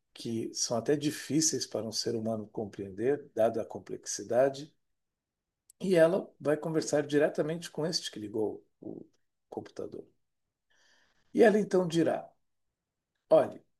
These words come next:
a senhora trabalhou a vida inteira, estou vendo aqui, e que a senhora está endividada, não é? Deve muito. Eu quero lhe dizer que a senhora não deve mais nada, não.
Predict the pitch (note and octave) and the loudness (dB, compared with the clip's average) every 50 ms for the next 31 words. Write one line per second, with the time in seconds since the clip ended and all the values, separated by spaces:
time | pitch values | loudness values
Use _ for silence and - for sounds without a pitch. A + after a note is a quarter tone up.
0 | _ _ - F#3 E3 - - - E3 E3 E3 D#3 D3+ D3 - - C3+ B2 C3 B2+ | _ _ -4 0 0 0 0 2 2 2 4 4 2 2 0 -2 0 4 4 6
1 | C3 C3 B2+ A#2 A2+ C#3 C3 A#2+ A2+ G2+ G#2+ - - A#2+ A2+ G#2+ G2+ - - - | 6 6 6 4 2 0 -4 -4 -6 -10 -8 -6 -4 -4 -4 -4 -6 -8 -4 -4
2 | B2 A#2 G#2+ A#2 C3 B2 G#2+ G2+ G2+ - - B2 G#2+ - _ _ _ _ _ _ | -4 -2 -2 -2 -4 -4 -4 -6 -8 -8 -12 -12 -12 -14 _ _ _ _ _ _
3 | _ _ _ _ _ _ _ _ _ _ _ _ _ _ _ _ _ _ _ _ | _ _ _ _ _ _ _ _ _ _ _ _ _ _ _ _ _ _ _ _
4 | _ - C3 C#3+ D3+ D3 D3 - - _ - - - - - - C3 B2+ C3+ - | _ -6 -2 0 0 0 -2 -6 -12 _ -2 -2 -2 0 0 -2 -2 -2 -4 -4
5 | - - C#3+ C#3+ D3 C#3 C3+ B2+ C#3+ A#2+ G#2+ B2+ C3+ D#3 E3 - A2 - - F#2+ | -4 -2 -2 -2 -2 -4 -6 -6 -6 -2 4 6 6 6 6 4 -2 -8 -8 -12
6 | F#2+ A2+ C#3 D#3+ D#3+ - _ _ _ - A2 A2 G#2 G#2 G2 G2 F#2+ - - _ | -10 -8 -8 -8 -10 -12 _ _ _ -6 -6 -6 -6 -6 -10 -14 -16 -20 -20 _
7 | _ _ - - A2+ A2 G#2+ C#3 D3+ C#3 - - - - - B2+ - - F3 F3+ | _ _ -20 -20 -14 -10 -6 -6 -6 -6 -8 -8 -6 -4 -4 -4 -2 0 0 0
8 | F#3+ E3 D3+ D#3 - A#2 A#2+ C3+ D#3+ D#3+ D#3 D#3 D#3+ E3 - - - _ - - | 0 0 -2 -6 -6 -6 -2 2 4 4 4 2 -2 -8 -14 -16 -18 _ -6 -4
9 | D#3 D3 D3 - - E3+ F3 E3+ F#3 F3+ F#3+ G3 F#3+ D3+ B2+ B2+ B2 B2+ - C#3+ | -2 -2 -2 -2 -2 0 -2 -2 -2 -4 -6 -6 -4 -2 0 0 0 -2 -2 -4
10 | C#3+ C#3+ C3+ - A#2+ A#2 A#2+ A#2+ C3+ D3 D3+ D3 - E2+ - | -4 -4 -4 -6 -4 -2 -2 -2 -2 -4 -8 -8 -12 -16 -16